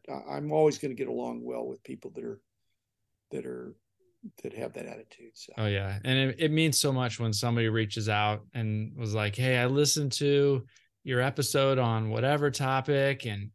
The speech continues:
Speaker 2: man, I've been able to do this, or I've been able to
Speaker 1: I
Speaker 2: add this to
Speaker 1: know.
Speaker 2: my collection, or I'm, I'm,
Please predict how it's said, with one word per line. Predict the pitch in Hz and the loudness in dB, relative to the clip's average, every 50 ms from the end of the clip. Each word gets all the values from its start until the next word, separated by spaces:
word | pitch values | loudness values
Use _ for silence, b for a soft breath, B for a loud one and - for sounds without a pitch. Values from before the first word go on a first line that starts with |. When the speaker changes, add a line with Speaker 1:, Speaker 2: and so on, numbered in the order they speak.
| _ - | _ -6
Speaker 2:
man, | 147 143 139 139 143 | -4 -2 -2 0 0
I've | 156 175 170 | 0 0 2
been | 156 165 156 | 2 4 4
able | 156 156 160 156 160 160 | 6 4 4 4 4 2
to | 139 - 147 143 139 135 127 120 110 101 - _ _ _ _ _ _ _ _ _ _ _ _ 151 | 2 2 2 2 4 4 4 2 0 -2 -8 _ _ _ _ _ _ _ _ _ _ _ _ -6
do | - 156 165 151 | 0 2 2 4
this, | 143 185 185 139 117 - - | 4 4 4 4 2 0 -2
or | 135 | -2
I've | 127 127 | -2 -2
been | 127 143 147 | 0 0 2
able | 156 151 151 | 2 2 4
to | 147 147 | 4 4
Speaker 1:
I | 151 143 | 4 4
Speaker 2:
add | 143 147 | 4 4
this | 170 175 170 | 4 4 6
to | 165 156 | 6 6
Speaker 1:
know. | 151 | 6
Speaker 2:
my | 151 147 | 6 4
collection, | 143 - 156 156 147 139 - - 147 135 135 | 2 2 2 2 2 2 2 0 -2 0 0
or | 135 135 | 2 2
I'm, | 139 151 156 156 151 - - | 4 2 2 2 -2 -2 -2
I'm, | 156 151 156 156 | -2 -2 -2 -2